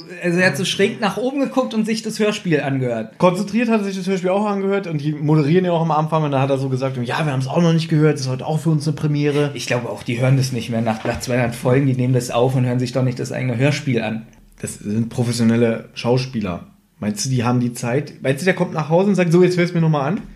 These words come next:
Speaker 1: Na, vielleicht mit seinem Sohn zusammen. Hat er einen Sohn? Haben die Kinder? Kannst du ja mal was rauslassen?
Speaker 2: Oliver
Speaker 1: Von deinem
Speaker 2: Rohrbeck hat zwei Töchter, soweit ich weiß.
Speaker 1: Ja.
Speaker 2: Und bei dem anderen, bei dem Jens Wawrcek, weiß ich's nicht. Und der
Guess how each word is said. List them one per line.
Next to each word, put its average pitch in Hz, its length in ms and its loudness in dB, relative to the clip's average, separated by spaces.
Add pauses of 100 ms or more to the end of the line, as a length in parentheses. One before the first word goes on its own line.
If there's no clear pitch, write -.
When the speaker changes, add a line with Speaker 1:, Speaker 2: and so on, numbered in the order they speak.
(140)
Speaker 1:
Na, 127 80 -10
vielleicht 131 320 -4
mit 139 120 -4
seinem 131 180 -2
Sohn 185 260 0
zusammen. 127 360 -6
Hat 139 100 -4
er 151 80 0
einen 135 100 -2
Sohn? 175 320 -2
Haben 139 120 0
die 135 120 0
Kinder? 214 540 0
Kannst 160 180 2
du 170 60 0
ja 160 60 2
mal 160 140 2
was 156 200 -4
rauslassen? 139 580 -4
Speaker 2:
Oliver 151 200 6
Speaker 1:
Von 147 80 6
deinem 151 80 4
Speaker 2:
Rohrbeck 175 240 4
hat 165 180 -2
zwei 151 160 -2
Töchter, 165 340 -2
soweit 107 240 -6
ich 98 100 -14
weiß. 104 280 -12
Speaker 1:
Ja. 131 280 -6 (520)
Speaker 2:
Und 123 220 -4
bei 127 140 2
dem 131 100 2
anderen, 156 340 4
bei 143 100 2
dem 135 120 2
Jens 135 160 0
Wawrcek, 147 440 0
weiß 147 240 2
ich's 202 120 -6
nicht. 208 240 0
Und 151 220 -4
der 131 340 0